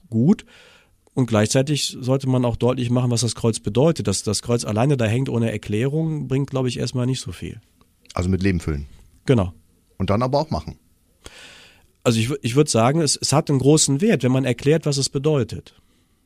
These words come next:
Speaker 2: Sex vor der Ehe ist okay.
Speaker 1: Also so wie es jetzt gedacht ist, äh, würd ich sagen,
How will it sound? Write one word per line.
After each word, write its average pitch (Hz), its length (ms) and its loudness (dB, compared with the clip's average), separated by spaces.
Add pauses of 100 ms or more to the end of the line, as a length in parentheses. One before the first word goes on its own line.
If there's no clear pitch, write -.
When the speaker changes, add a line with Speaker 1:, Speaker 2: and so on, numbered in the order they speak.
(260)
Speaker 2:
Sex - 300 0
vor 175 120 2
der 151 140 4
Ehe 156 160 4
ist 135 160 0
okay. 92 400 -2 (2000)
Speaker 1:
Also 110 200 2
so 123 200 2
wie 127 60 2
es 120 120 2
jetzt 120 260 -2
gedacht 113 400 -2
ist, 160 260 2
äh, 127 580 0 (200)
würd 127 200 -2
ich 123 120 0
sagen, 123 680 0